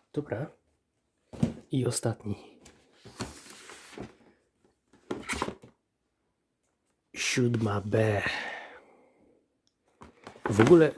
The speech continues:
z-, wykminiłem, że oni mi zrobili ten system. Dobra, już w sensie częściowo widać, co tam jest, ale zobaczcie, oni zrobili ten system z tym, co było na, na, na Facebooku, instruktaż,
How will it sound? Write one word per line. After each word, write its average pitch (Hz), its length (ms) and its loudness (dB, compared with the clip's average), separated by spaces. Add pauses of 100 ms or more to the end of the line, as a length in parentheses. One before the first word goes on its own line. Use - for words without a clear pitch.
z-, 120 260 2
wykminiłem, 131 720 2
że 113 140 2
oni 135 160 4
mi 139 60 2
zrobili 127 280 2
ten 131 160 -2
system. 113 440 -2 (220)
Dobra, 101 240 0
już 101 120 -2
w - 320 -6
sensie 113 220 0
częściowo 107 440 2
widać, 104 220 2
co - 100 -4
tam 107 160 0
jest, - 180 -4
ale 113 140 6
zobaczcie, 120 400 2
oni 131 200 4
zrobili 123 240 2
ten 113 140 -2
system 123 420 -2 (800)
z - 140 -10
tym, 135 180 2
co - 120 0
było 123 260 6
na, 123 440 4 (320)
na, 120 100 -2 (260)
na 120 80 0
Facebooku, 113 520 -2
instruktaż, 113 760 -2